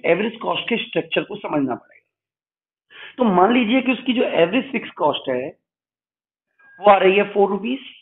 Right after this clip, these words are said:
और average variable cost है उसकी एट रुपीज।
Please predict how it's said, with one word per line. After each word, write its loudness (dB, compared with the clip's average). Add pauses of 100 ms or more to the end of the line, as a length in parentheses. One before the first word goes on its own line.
(600)
और -12
average 4
variable 6
cost -6
है 0
उसकी -8 (260)
एट -4
रुपीज। -20